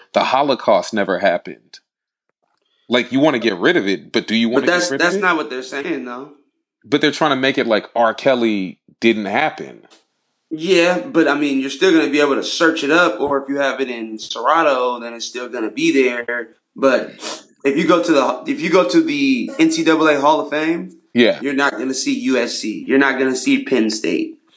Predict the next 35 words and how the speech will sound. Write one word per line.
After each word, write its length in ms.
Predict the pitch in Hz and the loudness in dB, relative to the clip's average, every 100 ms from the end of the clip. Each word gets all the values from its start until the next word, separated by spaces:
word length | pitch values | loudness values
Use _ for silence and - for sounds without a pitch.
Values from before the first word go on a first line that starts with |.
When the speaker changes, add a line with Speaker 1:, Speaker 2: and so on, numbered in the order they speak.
| - - - | -20 -20 -6
Speaker 2:
because 260 | - 123 107 | -2 2 4
Speaker 1:
Yeah. 260 | 185 113 | 4 4
Speaker 2:
the 60 | 98 | 2
fraternity 280 | 123 113 _ _ | 0 0 _ _
was 140 | 110 110 | -2 2
in 80 | |
that 120 | 104 107 | 2 2
shit. 320 | 104 92 - | 0 0 -2
So 360 | - 95 98 - - - - _ | 0 2 0 -6 -10 -10 -12 _
that's, 260 | 143 160 156 | 0 0 -2
I 40 | 147 | 0
mean, 120 | 139 | 2
I, 60 | |
I 160 | 139 139 | 2 0
think 120 | 160 | 2
that's 160 | 175 - | 0 0
pretty 300 | - 170 120 | -2 -2 0
regular. 880 | 104 117 127 156 131 123 123 113 110 | -4 0 2 2 0 -4 -4 -2 0
Like, 400 | 107 90 - - _ _ - | 0 -2 -10 -20 _ _ 0
they 100 | 165 | 2
can 140 | 185 | 4
remove 360 | 160 143 170 139 | 2 4 0 0
your 120 | 123 | -4
shit. 560 | - - 175 151 - 127 | -4 -2 2 2 0 -4
It's 120 | 110 | -4
just 220 | 123 120 | -8 -2
that 380 | 120 107 - - _ _ _ _ _ _ _ - | 0 0 -4 -16 _ _ _ _ _ _ _ -16
they 220 | - 147 | 0 2
just 260 | 147 143 110 | 2 -2 -4
want 420 | 127 139 - - _ _ _ _ - | 0 2 0 -6 _ _ _ _ -2
in 300 | 127 113 107 | 0 0 -4
thirty 400 | - 190 190 143 | 0 4 4 4
years 520 | 120 117 113 110 110 | 0 2 4 4 2
for 100 | - | -8
people 540 | - 135 113 110 107 | -6 -4 0 0 0